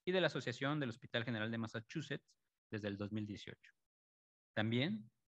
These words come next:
es miembro del Consejo Editorial de la Revista Latinoamericana de Neurociencias y de los Archivos de Neurociencias.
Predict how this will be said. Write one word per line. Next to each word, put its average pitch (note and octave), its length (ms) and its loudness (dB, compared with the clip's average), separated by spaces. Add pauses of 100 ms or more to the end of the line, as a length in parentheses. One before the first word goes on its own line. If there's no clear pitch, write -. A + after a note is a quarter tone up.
(160)
es D3 140 2
miembro C#3+ 280 6
del A2+ 120 2
Consejo A#2 380 0
Editorial A2 300 2
de A2+ 60 4
la F#2+ 100 4
Revista A#2 360 -2
Latinoamericana G2+ 680 -2
de G#2+ 60 0
Neurociencias B2+ 720 -2 (140)
y C3 60 0
de A#2 80 4
los A2 160 -4
Archivos A2+ 400 -2
de G#2 60 -4
Neurociencias. G2 680 -6